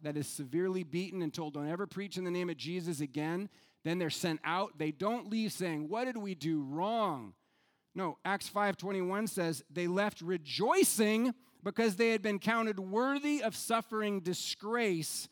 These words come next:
for the name." Jesus himself, Matthew five,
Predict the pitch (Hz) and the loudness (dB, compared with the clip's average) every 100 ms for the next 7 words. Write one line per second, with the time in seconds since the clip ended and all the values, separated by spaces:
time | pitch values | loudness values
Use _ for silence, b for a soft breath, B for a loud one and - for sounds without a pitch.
0 | b - 180 180 185 185 147 107 85 _ | b -8 -2 0 0 0 -2 -4 -12 _
1 | _ _ _ _ _ _ _ _ B B | _ _ _ _ _ _ _ _ B B
2 | B B B B B B B B B B | B B B B B B B B B B
3 | B 120 202 311 196 185 170 180 165 180 | B 0 4 6 6 4 4 2 2 6
4 | 233 208 - 160 185 208 196 185 - 220 | 6 6 2 -4 -2 -2 -2 -6 -2 4
5 | 226 202 180 185 185 | 4 6 2 0 -4